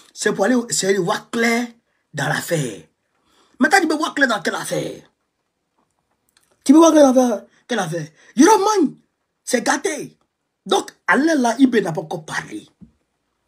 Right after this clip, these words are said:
Il garde le suspense. Et il se, il s'entretient avec ses pairs de l'A E S pour voir dans quelle mesure ils peuvent. Eh,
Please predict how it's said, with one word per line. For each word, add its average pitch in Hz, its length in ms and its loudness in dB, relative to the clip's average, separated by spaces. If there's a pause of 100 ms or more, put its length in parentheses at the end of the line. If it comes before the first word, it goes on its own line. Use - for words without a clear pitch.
(220)
Il 156 140 -2
garde 180 260 0
le 151 60 4
suspense. - 720 -4 (800)
Et 202 100 4
il 165 180 4
se, - 220 0
il 156 220 0
s'entretient 175 560 2
avec 151 220 2
ses - 140 -4
pairs - 380 0 (960)
de 139 120 0
l'A 156 220 6
E 156 80 4
S - 320 -4 (480)
pour 196 140 0
voir 233 220 6
dans 165 140 -2
quelle 233 280 4
mesure 202 560 0 (340)
ils 151 120 -6
peuvent. 208 360 4 (1500)
Eh, 277 300 8